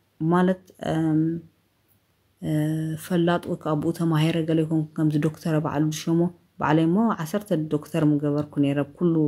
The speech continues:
እናተሳተፉ። ግን እተን ዝፈልጠን ጥዋላ በዚኣ እዝነ እቴ በዛ ኣፈየ ዘውፅአን። ምኽንያቱ ካብቶም ክኢላታት ስለ ዝሰምዖ ዝኾነ ነገር ይጠቕሞም ረድኦም ክኸውን እየ። ይፈልጥ እየ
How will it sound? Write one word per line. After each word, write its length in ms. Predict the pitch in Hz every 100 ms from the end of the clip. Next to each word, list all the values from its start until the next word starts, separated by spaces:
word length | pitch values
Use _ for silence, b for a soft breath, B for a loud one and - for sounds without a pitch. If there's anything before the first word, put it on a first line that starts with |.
| 143 139 135
እናተሳተፉ። 680 | 131 135 139 - - 131 143 - 151
ግን 240 | 180 226 269 - _ _ _ _ _ _ _
እተን 280 | 160 214 214
ዝፈልጠን 600 | 185 180 214 214 - 262 269 - _ _ _ _ _ _ _ _ _ _ _ _
ጥዋላ 380 | 165 170 214 233
በዚኣ 320 | 208 170 175 190
እዝነ 240 | 185 175 185
እቴ 160 | - - 240
በዛ 240 | 170 151 151
ኣፈየ 320 | 151 165 147 139
ዘውፅአን። 480 | 143 143 - 135 160
ምኽንያቱ 360 | 156 175 180 240 285 - _ -
ካብቶም 320 | 202 208 202
ክኢላታት 440 | 185 185 180 170 175
ስለ 160 | - 190
ዝሰምዖ 340 | 185 180 -
ዝኾነ 300 | 170 160 175 165
ነገር 280 | 156 151 156 - _ _ _ _ _ _ _ _ _ _
ይጠቕሞም 460 | 160 151 135 185 175 160
ረድኦም 360 | 160 - 156
ክኸውን 340 | 156 160 143 143
እየ። 100 | -
ይፈልጥ 380 | 160 180 170 -
እየ 140 | 165